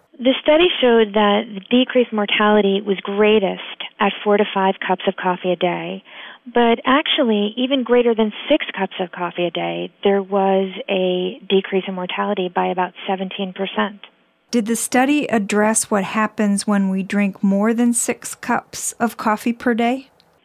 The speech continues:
Speaker 1: There were other studies that were looked at in terms of coffee consumption, and another study that was cited showed that greater than six cups of coffee per day can actually be associated with an increased risk of death.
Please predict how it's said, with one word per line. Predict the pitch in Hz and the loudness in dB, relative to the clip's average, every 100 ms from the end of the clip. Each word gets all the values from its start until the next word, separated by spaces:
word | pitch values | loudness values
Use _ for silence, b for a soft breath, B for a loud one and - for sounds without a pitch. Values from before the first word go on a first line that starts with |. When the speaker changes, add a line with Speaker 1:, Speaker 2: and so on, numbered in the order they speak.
| 240 | 0
Speaker 1:
There | 277 277 | 4 4
were | 262 269 269 | 4 4 4
other | 269 277 302 | 2 4 2
studies | - 220 208 196 | 2 2 2 2
that | 190 | 0
were | 190 | 2
looked | 185 185 185 | 0 0 -2
at | 175 190 | -4 -6
in | 185 | -10
terms | - 190 185 | -8 -6 -4
of | 180 175 - - | -4 -6 -16 -8
coffee | 190 185 190 | -4 -4 -6
consumption, | 190 180 180 180 185 180 175 - | -8 -8 -8 -4 -4 -4 -6 -8
and | 202 196 196 | -2 -2 0
another | 202 220 233 | 0 2 2
study | - 190 185 | 0 -2 0
that | 180 | -2
was | 190 - | -6 -2
cited | 240 233 208 190 - - - | 2 4 4 0 -2 -4 0
showed | 208 202 185 | 2 2 2
that | 185 - B B B | 0 -2 B B B
greater | B 247 247 | B 4 6
than | 226 214 | 2 0
six | 214 - | -2 -2
cups | 196 190 | -2 0
of | 196 | -2
coffee | - 185 190 185 - - | 0 -2 0 -2 -4 -10
per | - 196 | -6 0
day | 196 180 180 B B - | 2 2 0 B B -2
can | |
actually | 220 226 - 208 202 | 0 0 0 2 0
be | 202 202 202 | -2 0 2
associated | 196 - 190 175 185 180 175 | 2 -2 -2 -2 0 0 0
with | 185 190 | -2 -4
an | 190 - | -6 -2
increased | 233 233 196 175 170 | -2 -2 -4 -4 -6
risk | 160 170 | -8 -10
of | 160 | -8
death. | 170 175 | -10 -10